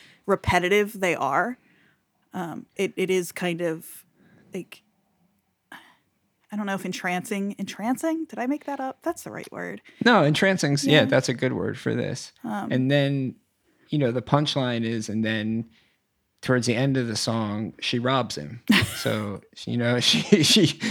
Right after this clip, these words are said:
Speaker 2: she took his spurs, a dollar and a dime,
Speaker 1: <laughs>
Speaker 2: leaving cowboy Lee Hazelwood spurless and broke. But again, going back to,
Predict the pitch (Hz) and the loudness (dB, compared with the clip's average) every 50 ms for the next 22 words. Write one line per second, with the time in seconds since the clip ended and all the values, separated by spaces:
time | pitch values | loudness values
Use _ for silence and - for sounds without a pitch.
0 | 208 - - - - - - - - - - 131 - - - - - - 135 - | 0 0 -2 -6 -8 -8 -8 -8 -2 -2 0 0 2 2 0 0 0 -2 -2 -2
1 | - - 269 202 - - - 214 165 - 151 139 127 - - - - 139 135 139 | 2 2 2 2 2 6 6 6 6 6 4 2 2 0 -2 4 6 6 6 6
2 | 151 165 160 143 131 113 123 120 117 123 131 139 135 135 135 139 135 131 127 131 | 4 4 4 2 2 2 4 4 6 6 6 6 6 6 4 4 2 4 6 6
3 | 131 131 123 123 120 120 117 98 - - - - - - - - - 143 143 147 | 6 6 4 4 6 6 6 6 4 0 -6 -10 -10 -10 -8 0 4 8 10 10
4 | 147 139 135 131 131 131 131 135 131 - - _ - - - 147 139 143 135 143 | 10 10 8 6 6 6 6 4 2 0 -4 _ 2 6 8 10 10 10 10 10
5 | 147 143 143 135 139 147 139 127 139 135 139 - 139 127 131 127 131 127 - - | 10 10 8 8 8 6 8 8 6 6 8 8 8 8 8 6 4 4 2 0
6 | - - - - 143 139 139 143 147 143 139 - - 139 127 127 131 - 147 151 | -2 2 8 8 8 8 8 6 6 4 4 4 4 4 4 4 6 8 8 8
7 | 147 - - - - - - - - - _ - 135 127 131 135 135 - 131 131 | 8 6 0 -4 -4 -4 -12 -14 -14 -14 _ 4 4 6 6 4 4 4 2 2
8 | 127 120 - 131 123 127 127 127 127 120 123 123 131 - - - 120 117 117 | 2 4 4 6 6 6 4 4 4 4 4 4 4 2 2 2 2 2 2